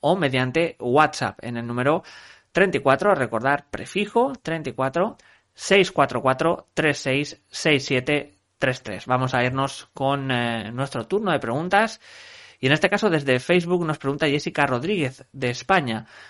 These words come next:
"Nuestro yo superior, eh, ¿sabe que nos va a suceder en un posible futuro? ¿Cómo acceder a él y saber elegir bien?".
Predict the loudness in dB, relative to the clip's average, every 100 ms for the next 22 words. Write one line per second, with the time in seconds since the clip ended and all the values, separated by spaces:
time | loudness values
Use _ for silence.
0 | _ -6 -4 2 2 2 0 0 -2 0
1 | 2 2 0 _ -20 -20 -20 _ _ -2
2 | 2 2 0 2 4 4 2 0 0 -2
3 | 4 6 6 4 2 -2 -4 -4 -2 -2
4 | -2 -4 -6 -4 -4 -4 -6 -6 -2 -2
5 | -2 -16 _ 0 2 -2 0 0 2 2
6 | 0 -4 -12 -6 -2 0 -2 -6 -8 -6
7 | -8 -8 -8 -10 -18